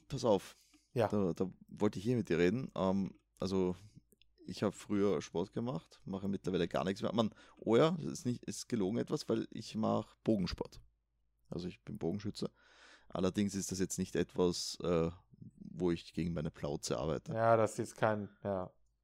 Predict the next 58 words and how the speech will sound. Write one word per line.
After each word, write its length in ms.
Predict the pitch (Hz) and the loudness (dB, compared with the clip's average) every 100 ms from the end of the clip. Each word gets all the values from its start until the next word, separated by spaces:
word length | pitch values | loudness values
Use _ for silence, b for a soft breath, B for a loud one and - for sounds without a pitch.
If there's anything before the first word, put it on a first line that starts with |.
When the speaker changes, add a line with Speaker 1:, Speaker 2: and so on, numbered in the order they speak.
| _ _ _ _ _ - | _ _ _ _ _ -16
Speaker 1:
Es 160 | - | -10
ist 180 | 117 - | -6 2
aber 380 | 101 120 127 117 - | 4 6 4 0 -6
Speaker 2:
Es 160 | - 120 | -6 -2
ist 80 | - | 6
Speaker 1:
jetzt 100 | 185 | 8
Speaker 2:
auf 100 | 139 | 10
jeden 120 | 180 | 6
Speaker 1:
nicht 80 | 170 | 8
Speaker 2:
Fall 120 | 156 | 8
Sport, 200 | - 156 | 10 8
das 80 | 107 | 8
ist 40 | |
auch 140 | 131 - | 4 4
übel 180 | 156 151 | 2 4
anstrengend. 400 | 165 - 110 110 | 2 2 0 2
Also 120 | 113 | 2
ich 100 | 107 | 2
hab 80 | 127 | 6
ja 80 | 120 | 8
selber 180 | 135 131 | 8 8
Speaker 1:
Genau. 100 | 113 | 6
Speaker 2:
mal 60 | |
Bogenschießen 480 | 110 113 - 110 120 | 4 2 0 -2 -2
gemacht, 260 | 110 131 113 | 0 0 0
das 80 | - _ | -8 _
ist 140 | 135 131 | -6 -4
schon, 320 | 165 165 180 _ _ - _ _ _ - _ | -4 -6 -10 _ _ -20 _ _ _ -20 _
Speaker 1:
Genau, 320 | - 123 123 - | -10 -2 2 4
Speaker 2:
muss 80 | |
schon 100 | - | 6
Speaker 1:
also, 100 | 110 | 8
Speaker 2:
Kraft 180 | 165 113 | 10 10
aufwenden. 420 | 107 - 98 98 - | 6 4 -2 -4 -2
Speaker 1:
aber, 300 | 104 107 - | 2 2 2
aber 100 | 131 | 2
es 120 | 135 139 | 2 6
ist 80 | |
jetzt 220 | 147 143 - | 6 6 2
nicht, 440 | 135 - - - | -2 -4 -6 -6
nicht 320 | 92 120 - - | -4 -6 0 4
das, 440 | 120 - - 78 | 4 4 -6 -4
wo 100 | 104 | 0
ich 160 | 110 - | 0 0
einen 260 | 107 101 | 0 0
Adoniskörper 680 | 71 92 95 85 - - - | -2 -2 -4 -4 -4 -6 -6
von 160 | - - | -14 -8
Speaker 2:
Ja, 40 | |
Speaker 1:
bekomme. 160 | - 120 | -2 2
Speaker 2:
du 80 | 131 | 6
fängst 260 | 151 151 | 6 8
halt 140 | 156 143 | 6 6
nicht 160 | 147 | 2
unbedingt 320 | 151 143 139 | 2 4 4
an 120 | 131 131 | 2 -2
zu 160 | 143 | -2
schwitzen 460 | 131 - - - 92 | 0 0 -2 -4 -6
dabei. 360 | 92 90 - | -6 -6 -8